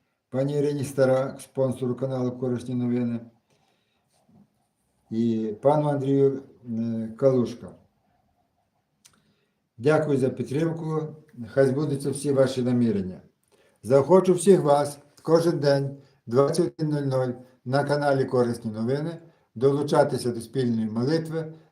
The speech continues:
за швидкий і справедливий мир Україні. Боже,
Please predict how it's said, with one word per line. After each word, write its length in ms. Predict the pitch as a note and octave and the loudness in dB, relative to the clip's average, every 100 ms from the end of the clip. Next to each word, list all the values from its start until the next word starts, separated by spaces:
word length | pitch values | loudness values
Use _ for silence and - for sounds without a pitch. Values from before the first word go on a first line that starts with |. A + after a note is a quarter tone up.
| - | -4
за 160 | B2 | -4
швидкий 500 | A#2+ B2 A2+ D#3+ D3 | -2 -4 -4 -2 -2
і 40 | B2 | -2
справедливий 600 | - A#2 G#2+ A2 D3 C#3 | -4 -4 -4 -4 -2 0
мир 260 | A#2 B2 | 0 0
Україні. 580 | A#2 - G#2 F#2+ F2+ F2 _ _ _ _ _ _ | -2 -6 -6 -6 -10 -14 _ _ _ _ _ _
Боже, 560 | A2 D3 D3+ D#3+ D#3+ | -2 0 2 2 0